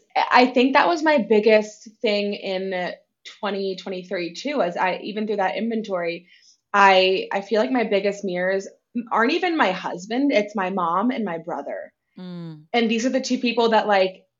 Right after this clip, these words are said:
Speaker 1: get on my nerves the most, or just, like, we butt heads the most,
Speaker 2: Mm-hmm.
Speaker 1: or I have something to say about, like, I just am, like, bothered by sometimes. And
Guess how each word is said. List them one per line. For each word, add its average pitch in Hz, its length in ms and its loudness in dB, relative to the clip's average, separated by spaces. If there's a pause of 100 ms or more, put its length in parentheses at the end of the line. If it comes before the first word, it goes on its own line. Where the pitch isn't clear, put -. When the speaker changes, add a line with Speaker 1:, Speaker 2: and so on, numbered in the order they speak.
(100)
Speaker 1:
get 220 120 2
on 196 100 0
my 190 120 -2
nerves 175 400 -4
the 165 100 -6
most, 156 640 -8
or 240 160 6
just, 339 220 0
like, 466 140 4 (420)
we 285 220 0
butt - 180 6
heads 190 440 0
the 254 100 2
most, 285 520 2 (120)
Speaker 2:
Mm-hmm. 170 320 -14 (120)
Speaker 1:
or 262 100 10
I 247 100 12
have 254 220 4
something 240 260 -4
to 202 80 -2
say 220 400 -2
about, 226 220 4
like, 233 120 -2
I 226 100 0
just 226 180 2
am, 214 80 -4
like, 196 160 -4 (140)
bothered 190 480 -2
by 254 220 4
sometimes. 294 680 -4 (460)
And 240 420 2